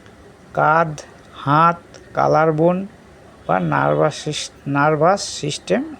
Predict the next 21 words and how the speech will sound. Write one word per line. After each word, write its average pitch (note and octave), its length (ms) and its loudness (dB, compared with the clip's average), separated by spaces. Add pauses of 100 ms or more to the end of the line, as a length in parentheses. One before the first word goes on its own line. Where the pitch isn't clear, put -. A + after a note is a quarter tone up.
এখান C#3 220 -4
থেকে F3 220 -8
বিচার B2+ 480 -6
করা - 240 -8
হয়। - 160 -18 (800)
পরোক্ষভাবে F#3 720 2
ভাতা, E3+ 480 0
ভগ্নির E3+ 400 0
সাফল্য, F3 680 -4 (1080)
অসাফল্য, F3+ 760 -2
মায়ের D#3+ 500 2
লোসখান, E3+ 680 -2 (140)
লগ্নি, D#3+ 640 0 (880)
সন্তানের E3+ 540 0
সাফল্য, F3 640 -2 (800)
মামার E3 520 2
উন্নতি, F3 680 -2
পার্টনারের E3+ 540 -2
শিক্ষা E3+ 680 -4 (320)
ও E3 140 2
দূর E3+ 420 -2